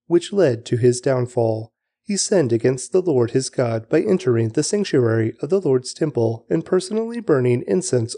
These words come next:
on the incense altar. Azariah the high priest went in after him with eighty other priests of the Lord,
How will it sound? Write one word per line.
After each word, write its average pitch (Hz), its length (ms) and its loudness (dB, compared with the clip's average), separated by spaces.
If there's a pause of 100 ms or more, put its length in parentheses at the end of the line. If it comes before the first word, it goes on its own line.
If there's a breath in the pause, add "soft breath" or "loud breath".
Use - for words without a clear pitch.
on 175 80 -2
the 208 160 -4
incense 127 420 0
altar. 117 580 -4 (440)
Azariah 131 720 2
the 147 120 0
high 196 180 0
priest 135 500 -4 (120)
went 160 300 2
in 180 180 0
after 151 380 0
him 110 400 0
with 170 180 2
eighty 226 420 -2
other 160 220 0
priests 127 340 -4
of 143 140 -2
the 170 100 0
Lord, 113 360 -2